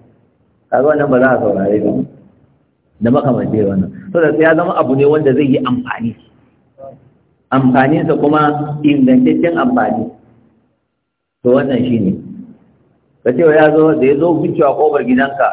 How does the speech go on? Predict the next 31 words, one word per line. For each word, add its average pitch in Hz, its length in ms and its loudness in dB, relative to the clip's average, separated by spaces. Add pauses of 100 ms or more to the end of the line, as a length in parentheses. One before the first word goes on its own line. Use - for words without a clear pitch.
(440)
ya 143 240 2
ɗebi 139 560 -2 (200)
yashin 120 440 -2
ƙofar 147 320 2
gidanka 123 760 -2
abun 120 240 0
nan 123 160 -2
tafi 113 340 -2
ɗaya. 117 160 0 (1900)
Ba 117 140 2
fa 156 120 2
bokiti 175 500 0
ɗaya 139 160 2
ko, 143 160 2 (240)
ko 147 60 2 (200)
buhu 127 280 2
ɗaya 127 180 2
ba. 127 100 2 (840)
Kaga 165 220 0
wannan 165 260 0
ba 135 80 2
za 143 120 2
a 127 100 0
saurare 110 420 0
ka 90 100 0
ba. 90 120 -6 (1600)
Saboda 135 260 2
haka 135 180 2
sai 131 120 0
ya 131 140 4
zama 131 240 2